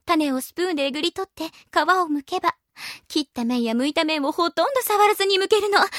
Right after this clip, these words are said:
すごいでしょ？覚えた？メモした？なーに？聞いてなかったの？じゃ、もう一回説明しちゃいます。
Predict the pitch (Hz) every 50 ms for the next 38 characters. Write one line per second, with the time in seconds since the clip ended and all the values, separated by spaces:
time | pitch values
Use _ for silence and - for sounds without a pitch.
0 | - - - - _ - - - 294 - 269 269 254 - 214 - - 220 269 -
1 | - - - - - - 349 262 330 370 381 - - 339 - - - 403 403 440
2 | 453 440 494 - - - - 415 415 523 659 679 - - - - - - - _
3 | _ _ _ _ _ _ _ _ _ _ _ _ _ _ _ _ _ - 339 262
4 | 240 220 262 370 523 571 480 370 240 196 208 233 320 571 - - - - - -
5 | _ - - 254 262 330 403 415 - 403 349 285 359 - - 640 605 - 440 381
6 | 285 262 247 233 240 269 480 679 740 - - - - - - - _ _ _ _
7 | _ _ _ _ _ _ _ _ _ _ _ _ - - - 302 415 - _ _
8 | _ _ _ _ - - _ _ _ _ - 302 254 262 320 466 - - 539 523
9 | - 453 427 - 415 415 415 466 - - 427 440 440 415 415 392 381 381 370 359
10 | 359 349 339 320 311 330 - - - -